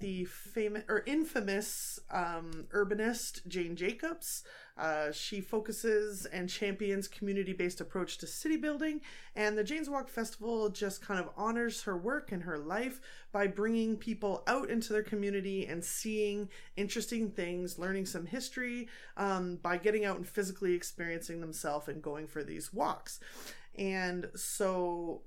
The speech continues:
Willow's research has been incorporated into this festival, and so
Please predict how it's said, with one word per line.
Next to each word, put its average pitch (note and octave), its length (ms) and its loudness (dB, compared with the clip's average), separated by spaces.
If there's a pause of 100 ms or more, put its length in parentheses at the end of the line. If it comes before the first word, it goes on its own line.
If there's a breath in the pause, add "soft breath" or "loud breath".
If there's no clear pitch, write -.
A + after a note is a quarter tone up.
(140)
Willow's G#3+ 580 0
research G#3 460 -2
has G#3+ 160 0
been A#3 120 -2
incorporated B3+ 560 0
into E3+ 180 -4
this E3 160 -4
festival, F3+ 600 -2
and E3 340 -2
so F3 420 2